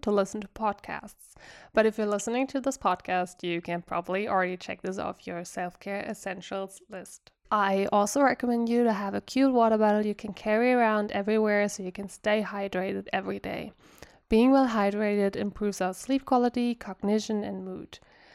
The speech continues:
So this is definitely a self-care essential you need in your life. Self-care essentials I can't live without anymore are my skincare products.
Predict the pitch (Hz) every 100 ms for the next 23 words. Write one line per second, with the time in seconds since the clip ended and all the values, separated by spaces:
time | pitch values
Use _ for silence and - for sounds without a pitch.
0 | - _ - 196 190 190 202 208 226 240
1 | - 196 190 240 240 247 254 226 202 190
2 | - 214 208 208 220 240 247 226 _ 214
3 | 214 202 196 196 185 185 185 180 202 214
4 | _ - - 196 - 254 240 - 202 202
5 | 196 196 - _ 220 214 220 - - 214
6 | 220 214 202 - 202 190 185 202 208 208
7 | 202 214 220 - 220 202 190 190 - -
8 | 202 196 - - - - 190 - - -